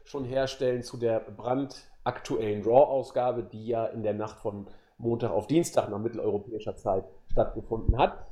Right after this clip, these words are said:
Wir frühstücken sozusagen den letzten Pay-Per-View vor WrestleMania ab und gehen so ein bisschen auf die Road selber ein. Und da gibt's wie immer einiges zu besprechen. Also ich hab grad den Pay-Per-View doch relativ ambivalent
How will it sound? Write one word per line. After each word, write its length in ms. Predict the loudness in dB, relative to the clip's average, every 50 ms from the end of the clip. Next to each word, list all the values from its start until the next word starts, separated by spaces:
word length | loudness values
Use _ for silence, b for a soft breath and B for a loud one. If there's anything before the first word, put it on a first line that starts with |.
| -12 -6
Wir 200 | -2 0 0 0
frühstücken 540 | 2 2 2 2 4 6 4 4 4 4 0
sozusagen 640 | 0 0 -2 -2 -4 -4 0 0 2 2 2 2
den 100 | 0 2
letzten 380 | 2 0 0 -2 -8 -10 -8 0
Pay-Per-View 720 | 2 2 2 2 0 -2 -2 -2 -2 -2 -2 -2 -2 -2
vor 260 | 0 2 2 4 4
WrestleMania 680 | 2 0 0 -2 -4 0 0 2 2 2 2 2 0
ab 240 | 0 -2 -6 -8 b b b b b b b 0
und 360 | 4 6 6 6 4 -4 -8 -12 -10 -4
gehen 220 | -2 0 0 0
so 100 | 0 0
ein 60 | 0
bisschen 320 | 0 -2 -2 -2 -4 0 2
auf 220 | 2 2 2 0
die 100 | -6 -6
Road 560 | -2 2 4 4 4 4 2 -2 -6 -8 -10 -12 -18 -18 -20 -16 -8 -2
selber 480 | 4 6 8 8 8 6 2 0 0
ein. 260 | -2 -2 -2 -2 -4 -6 -12 B B B -8
Und 180 | -4 -4 0 0
da 80 | 0 0
gibt's 240 | 0 -2 -6 -8
wie 100 | -10 -6
immer 280 | -4 -2 -2 -2 -2 -2
einiges 680 | -2 -2 -2 -2 -4 -4 -6 -6 -6 -10 -12 -14 -16 -14 -14 -14
zu 180 | -8 -4 -4 -4
besprechen. 540 | -4 -4 -6 0 2 2 2 2 0 -8 -6
Also 260 | -6 -4 -2 -2 -4
ich 220 | -4 -6 -6 -6
hab 100 | -6 -4
grad 200 | 0 2 2 2
den 120 | 2 0 0
Pay-Per-View 440 | 2 2 2 2 2 -2 -2 -2 2
doch 180 | 2 2 2
relativ 300 | 4 2 2 2 2 0
ambivalent 600 | -2 -2 -2 -2 -2 0 0 2 2 2 0 0